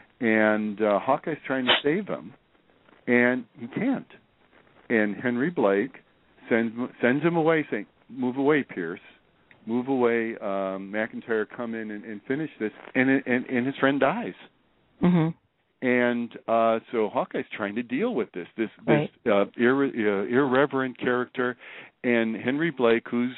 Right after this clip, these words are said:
Speaker 1: up to that point, you know, mostly, it's not a buffoon, like, kinda silly.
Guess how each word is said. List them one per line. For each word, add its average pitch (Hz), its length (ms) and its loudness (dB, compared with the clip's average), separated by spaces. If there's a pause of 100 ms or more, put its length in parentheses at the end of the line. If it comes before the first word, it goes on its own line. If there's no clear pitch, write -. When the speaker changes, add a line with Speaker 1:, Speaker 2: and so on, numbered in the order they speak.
(140)
Speaker 1:
up 120 180 0
to 143 100 -2
that 127 280 2
point, 131 380 -4 (100)
you 349 80 -4
know, 359 80 -4
mostly, 294 640 -4
it's 269 220 -8
not 339 160 2
a 160 40 4
buffoon, 120 500 -2
like, 98 180 -2
kinda 127 260 -4 (360)
silly. 87 460 0